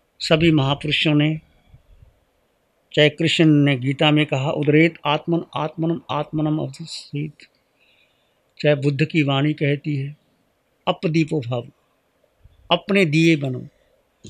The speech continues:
महावीर की वाणी कहती है, "अप्पा सुपरमत्तो", आत्मा ही परमात्मा है, कहीं जाना नहीं। तुम्हारी आत्मा, तुम आत्मा, तुम जीव,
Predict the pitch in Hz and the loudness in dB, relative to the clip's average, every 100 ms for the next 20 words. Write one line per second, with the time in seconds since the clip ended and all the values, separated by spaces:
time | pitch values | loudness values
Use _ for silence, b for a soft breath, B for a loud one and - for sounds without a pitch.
0 | - _ _ _ - - - 139 135 151 | -20 _ _ _ -20 -20 0 2 4 4
1 | 185 196 - 151 139 156 165 143 131 131 | 4 2 0 0 2 0 0 -2 -4 -6
2 | 131 135 143 _ _ _ _ _ _ _ | -10 -10 -16 _ _ _ _ _ _ _
3 | _ _ _ 185 - 196 175 175 - 147 | _ _ _ -2 0 0 0 -2 -4 -6
4 | 131 123 - 143 _ - _ 143 160 185 | -6 -10 -18 -20 _ -20 _ 2 2 4
5 | 202 196 214 262 220 196 151 143 147 131 | 2 4 4 4 4 4 4 0 -4 -6
6 | 123 - _ - _ _ _ _ _ _ | -8 -12 _ -20 _ _ _ _ _ _
7 | - 180 240 202 202 208 214 214 165 - | 0 2 6 8 8 6 4 2 -4 -10
8 | _ _ _ _ _ _ _ _ _ _ | _ _ _ _ _ _ _ _ _ _
9 | _ _ _ _ _ _ _ 202 190 165 | _ _ _ _ _ _ _ 0 4 4
10 | 196 208 - 156 - 151 147 139 - 220 | 4 2 0 -2 -2 -4 -4 -6 -6 0
11 | 240 240 180 165 - 156 147 135 - 254 | 2 2 0 -2 -2 -4 -2 -6 -2 2
12 | 320 220 190 220 226 208 143 | 4 2 2 4 4 4 2